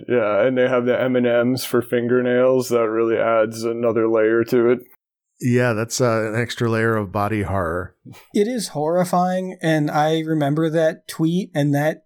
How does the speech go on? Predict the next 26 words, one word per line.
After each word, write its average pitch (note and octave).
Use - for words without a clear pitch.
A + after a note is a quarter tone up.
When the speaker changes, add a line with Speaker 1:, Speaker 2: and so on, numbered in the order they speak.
Speaker 3:
tweet D#3+
haunts C3+
me D#3+
in D3
my C#3
nightmares. D#3
Speaker 1:
<laughs> -
The C3
King's F#3
Hand D3
kinda D3+
seems C3
tasty. B2
I A2+
would C3+
definitely C3
try G2+
that. F#2
Speaker 3:
Can E3+
you A#3+
describe F3
what's F3+
in E3+
a D#3
Greek C#3+
salad? D3+